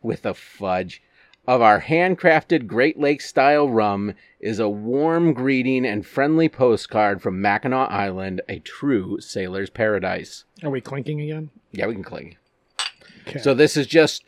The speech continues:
Speaker 1: um, an ounce and a half of rum and about half an ounce of lime juice.
Speaker 2: All I'm gonna say is I'm glad we got Banjo Jones with here tonight to, to drive me home if I get too fucked up thanks to you. We do have Banjo in the studio. He's, he's over digging through, uh, War, War, Warhammer forty K bits.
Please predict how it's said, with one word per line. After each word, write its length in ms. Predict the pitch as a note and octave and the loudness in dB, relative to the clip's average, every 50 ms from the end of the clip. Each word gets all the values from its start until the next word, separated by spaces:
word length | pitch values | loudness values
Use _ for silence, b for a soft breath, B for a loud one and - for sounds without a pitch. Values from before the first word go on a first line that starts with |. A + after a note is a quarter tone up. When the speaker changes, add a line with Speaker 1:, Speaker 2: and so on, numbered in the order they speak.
| _ _ _ _ _ _ _ _ _ _ _ _ - - | _ _ _ _ _ _ _ _ _ _ _ _ -6 -4
Speaker 1:
um, 640 | G#2+ G#2+ G#2+ G#2 G#2 G#2 G#2+ G#2+ A2 A2 A2 A2+ _ _ _ _ _ _ _ _ - | -2 0 2 2 2 2 0 -2 -4 -6 -10 -12 _ _ _ _ _ _ _ _ -12
an 100 | A2 A2 | -6 -4
ounce 240 | A#2 C#3+ D3 - - | -2 -2 -2 0 0
and 80 | D#3 | 2
a 40 | D3 | 4
half 200 | D#3+ D3 C3+ - | 4 4 4 4
of 100 | C3 G#2+ | 0 4
rum 500 | C3+ E3 F#3 F#3 F#3+ F#3+ F#3+ F#3 - - - | 6 6 6 6 4 4 2 0 -2 -4 -6
and 300 | - A2+ A2+ A2 G#2+ G#2+ | -4 -4 -2 -2 -2 -2
about 220 | G#2+ G2 G2+ G2+ - | -2 -2 -2 -2 -2
half 460 | - - - - C#3+ B2 B2 - - | -8 -10 -4 0 0 0 0 0 -2
an 80 | B2 | -2
ounce 260 | A#2 A2+ A2+ A2 - G#2 | -2 -2 -2 -4 -6 -8
of 80 | F#2 | -10
lime 320 | F#2 F#2 F#2+ G#2 G#2+ A#2 A2+ | -8 -6 -4 -4 -4 -4 -4
juice. 400 | - C3+ C#3+ D3+ - - - - _ _ _ _ _ - | -2 -2 -2 -2 -4 -8 -18 -20 _ _ _ _ _ -2
Speaker 2:
All 100 | D#3 D#3 | 0 2
I'm 100 | E3+ G3 | 4 4
gonna 140 | G3+ F#3+ E3 | 6 4 4
say 220 | - - F#3+ F#3+ | 4 4 4 4
is 100 | F#3+ E3 | 4 4
I'm 120 | D#3+ D#3+ D#3+ | 4 2 2
glad 200 | D#3 D#3 D#3 D3 | 2 2 2 0
we 80 | D3+ | 0
got 160 | D3 D3 C3 | -2 -2 0
Banjo 320 | C3+ D3+ D3 D3 C#3+ D3+ C#3 | 0 0 0 2 0 0 0
Jones 300 | B2+ D3+ D3+ D#3 D3+ E3+ | 2 0 0 0 0 0
with 100 | F3 C3+ | 0 2
here 120 | D#3+ F#3 F#3 F#3 D#3 | 4 4 6 4 4
tonight 400 | - - G3+ G3 G3 G3 F3+ - | 2 0 -2 -2 -2 -2 -6 -2
to, 120 | - E3+ | -2 0
to 120 | C#3+ - D3+ | 0 0 -6
drive 340 | B2 - D3+ D3+ C#3+ C#3+ C#3+ | -4 -2 0 2 2 0 0
me 80 | D3 | -2
home 200 | C#3 C#3+ D#3+ E3 | -2 -2 0 -2
if 100 | D#3+ - | -2 -2
I 60 | C#3+ | -2
get 140 | C#3+ C#3+ - | -4 -4 -6
too 160 | - - F#3 | -4 -4 -4
fucked 280 | - - F3+ D#3+ - - | -2 0 -2 -2 0 -2
up 120 | F3+ D#3 - | -6 -4 -4
thanks 220 | F3 E3+ D#3 - | -4 -4 -4 -4
to 80 | - F3 | -4 -4
you. 200 | E3 E3+ F#3 F3+ _ _ _ _ _ _ _ _ _ _ _ _ _ _ - | -4 -4 -4 -8 _ _ _ _ _ _ _ _ _ _ _ _ _ _ -6
We 120 | - E3 | -4 -2
do 120 | D#3 F#3+ F3+ | 2 6 6
have 140 | F3 E3 C#3+ | 6 8 8
Banjo 360 | F3+ F3+ E3+ D#3+ E3 E3 D#3 | 8 6 6 6 6 4 4
in 80 | C#3+ | 4
the 40 | C#3 | 0
studio. 500 | - - F3 E3+ D#3 D3 C3+ C3+ C#3+ C#3 | -2 2 4 4 4 4 0 -2 -2 -2
He's, 260 | A2+ C#3 C#3+ B2+ - | -2 -4 -6 -6 -4
he's 180 | - D#3 D3+ B2+ | -2 0 4 6
over 240 | E3 D#3+ D3 D#3 D3+ | 6 6 6 6 2
digging 340 | B2+ - E3 D3+ D#3+ D#3 C3+ | 2 2 0 0 0 -2 -2
through, 280 | - C#3+ D#3 D3+ D3 | 0 0 2 2 2
uh, 220 | C#3 C3 B2+ C3 C3 | 2 2 0 -2 -2
War, 240 | B2+ C#3 C#3+ - - | -2 -4 -4 -4 -4
War, 200 | C#3+ C#3+ C#3 D3 | -2 0 0 0
Warhammer 640 | - - C3+ - C#3+ C#3 C3+ C3 D3 D3+ C#3 C3 - | -2 -4 -8 -6 -4 -2 0 0 0 -2 -4 -6 -8
forty 220 | - C#3+ - C3+ | -8 -8 -8 -8
K 200 | - - C#3+ C3+ | -6 -4 -6 -6
bits. 360 | A2+ A#2 B2 C3+ - - - | -4 -6 -10 -10 -10 -14 -18